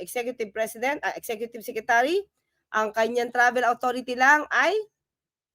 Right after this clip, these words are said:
July five, July five to July twenty-eight. Papuntang Netherlands at saka South Korea. At pinakita ko, mga clear, na siya mismo nagsabi,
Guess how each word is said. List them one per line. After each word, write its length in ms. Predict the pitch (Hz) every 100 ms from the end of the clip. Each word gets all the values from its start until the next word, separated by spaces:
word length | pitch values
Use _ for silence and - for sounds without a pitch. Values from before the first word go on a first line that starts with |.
| -
July 400 | 180 254 240 240
five, 640 | - 233 240 233 226 226
July 260 | 214 247 247
five 320 | 285 320 269
to 120 | 269
July 280 | 185 226 202
twenty-eight. 520 | 202 190 277 330 - _ _ _ _ _
Papuntang 480 | 185 196 240 240 240
Netherlands 480 | 240 233 254 294 311
at 160 | 247 226
saka 240 | 214 208
South 240 | 202 185
Korea. 400 | - 185 180 160 - _ _ - - _ _ _ _ _ _ _
At 160 | 285 349
pinakita 560 | - 330 330 381 370 370
ko, 80 |
mga 320 | 330 339 330 311
clear, 240 | 294 285
na 160 | 294 -
siya 240 | - 311
mismo 480 | 294 381 427 381 370
nagsabi, 720 | 311 269 262 240 208 196 202